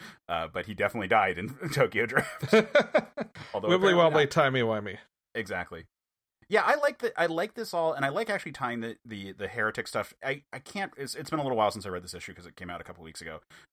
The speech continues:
Speaker 1: Uh, but I can't
Speaker 2: Yeah.
Speaker 1: remember if it was, um, a nod to Superman's first encounter with Warworld, uh, post-Crisis, where that's where he encountered the Eradicator and he found the cleric, uh, who led a bunch of Kryptonians away from Kryp-, from Krypton, um,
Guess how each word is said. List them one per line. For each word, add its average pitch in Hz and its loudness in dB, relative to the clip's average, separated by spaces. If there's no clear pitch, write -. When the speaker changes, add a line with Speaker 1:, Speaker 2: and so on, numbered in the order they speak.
Speaker 1:
Uh, 92 4
but 95 -4
I 104 0
can't 110 0
Speaker 2:
Yeah. - -4
Speaker 1:
remember 131 -4
if 107 -4
it 92 -10
was, 90 -4
um, 85 -6
a 107 -2
nod 107 -2
to 95 -10
Superman's 113 -6
first 104 -8
encounter 95 -10
with 90 -12
Warworld, 92 -8
uh, 90 0
post-Crisis, - -4
where 92 -2
that's 110 2
where 120 -2
he 107 0
encountered 101 -4
the 92 -8
Eradicator 113 -2
and 95 -6
he 92 -8
found 92 -6
the 85 -16
cleric, 95 -6
uh, - -6
who 110 -12
led 95 -2
a 110 0
bunch 107 -4
of - -14
Kryptonians 104 -8
away 101 -6
from 107 -16
Kryp-, - -10
from 107 -8
Krypton, 107 -2
um, 92 -2